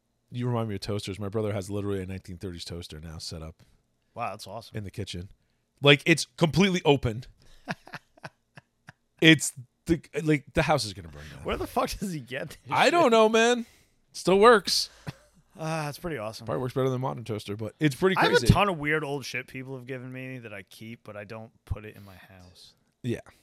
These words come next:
Speaker 1: fair enough.
Speaker 2: That's cool shit
Speaker 1: Anyway,
Speaker 2: to look
Speaker 1: that's my
Speaker 2: at
Speaker 1: toaster story
Speaker 2: in the
Speaker 1: for the day.
Speaker 2: garage. <laughs>
Speaker 1: So yeah, it was only a matter of time till, uh, Japan got in on the N F T game. So there you go.
Speaker 2: As far as they didn't, like, invent it.
Speaker 1: Who knows? They probably secretly did.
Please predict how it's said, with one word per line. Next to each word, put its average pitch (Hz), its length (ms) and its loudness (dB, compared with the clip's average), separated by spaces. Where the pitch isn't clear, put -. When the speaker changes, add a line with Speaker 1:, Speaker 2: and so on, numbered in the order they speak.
Speaker 1:
fair 92 220 -8
enough. 87 220 -12
Speaker 2:
That's 120 160 -14
cool 156 240 -6
shit 147 140 -2
Speaker 1:
Anyway, 127 200 6
Speaker 2:
to 110 80 -2
look 139 80 -8
Speaker 1:
that's 165 160 0
my 151 60 2
Speaker 2:
at 123 100 -2
Speaker 1:
toaster 127 280 -2
story 110 240 -4
Speaker 2:
in - 20 -
the 110 40 -12
Speaker 1:
for 107 100 -10
the 101 60 -8
day. 110 140 -2
Speaker 2:
garage. 180 400 -4
<laughs> - 120 -8
Speaker 1:
So - 140 4
yeah, 175 140 12
it 180 60 10
was 190 100 4
only 220 140 8
a 190 60 6
matter 170 160 8
of 147 80 2
time 135 260 4
till, 120 300 0
uh, 117 240 0
Japan 117 360 -6
got 110 180 0
in 110 100 -4
on 104 120 -4
the 104 80 -6
N 104 120 -6
F 101 120 -12
T 101 160 -8
game. 104 200 -8
So 107 240 -12
there 101 100 -8
you 120 80 -4
go. 175 280 -2
Speaker 2:
As - 80 -18
far 190 80 -6
as 151 100 -6
they 123 80 -10
didn't, 123 180 -10
like, 113 180 -12
invent 92 440 -20
it. 87 160 -20
Speaker 1:
Who 95 80 -14
knows? 69 220 -16
They 78 60 -14
probably 90 220 -8
secretly 87 400 -10
did. 92 280 -6